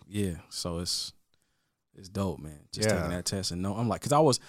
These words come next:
Speaker 1: I was fully expecting Ghana,
Speaker 2: Mm-hmm.
Speaker 1: Sierra Leone, like,
Speaker 2: Mm-hmm.
Speaker 1: Ivory Coast, something like that. 'Cause that's
Speaker 2: Yeah.
Speaker 1: where I, I did, like, the ancestry D N A test.
Speaker 2: Mm-hmm.
Speaker 1: And I could tell based upon, like, the cousin connections, it's more of, like, my matrilineal, my, my mom's side.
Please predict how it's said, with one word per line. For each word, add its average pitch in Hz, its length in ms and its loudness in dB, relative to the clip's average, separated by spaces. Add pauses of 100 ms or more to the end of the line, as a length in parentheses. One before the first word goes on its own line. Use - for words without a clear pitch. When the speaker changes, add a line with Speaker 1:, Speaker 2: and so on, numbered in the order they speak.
(160)
Speaker 1:
I 120 120 2
was 127 180 4
fully 180 480 4
expecting 107 680 0
Ghana, 107 640 -2 (180)
Speaker 2:
Mm-hmm. 98 160 -20
Speaker 1:
Sierra 110 360 2
Leone, 98 840 -2 (160)
like, 76 300 -16 (420)
Speaker 2:
Mm-hmm. 98 300 -18 (240)
Speaker 1:
Ivory 104 300 -2
Coast, 98 360 0
something 104 260 -2
like 95 220 -4
that. 92 220 -4
'Cause 107 160 -2
that's 104 160 2
Speaker 2:
Yeah. - 60 -2
Speaker 1:
where 107 160 0
I, - 120 -2
I 110 60 -6
did, 107 180 -4
like, 90 220 -6
the 87 320 -6 (580)
ancestry 113 480 0
D 117 200 0
N 110 80 2
A 120 120 0
test. 120 460 -4
Speaker 2:
Mm-hmm. 113 320 -6 (420)
Speaker 1:
And 98 220 0
I 104 40 0
could 95 160 -4
tell 107 260 2
based 107 260 0
upon, 98 340 -4
like, 85 140 -8
the - 80 -14
cousin 107 440 -2
connections, 101 560 -4
it's 95 200 -4
more 92 200 -2
of, - 60 -6
like, 85 180 -8
my 80 120 -10
matrilineal, 95 580 -6
my, 82 180 -8
my 87 120 -10
mom's 107 360 -2
side. 113 300 -4